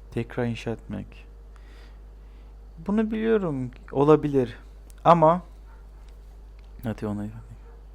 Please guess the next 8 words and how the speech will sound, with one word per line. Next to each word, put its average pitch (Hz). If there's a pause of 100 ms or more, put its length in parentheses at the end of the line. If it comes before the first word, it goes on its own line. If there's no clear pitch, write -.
(1200)
tek 180
düşünebildiğim 156
intikam. 127 (2500)
Bunu 147
gerçekten 156
yapıyoruz 139
Silas. - (500)
Göreceksin. 135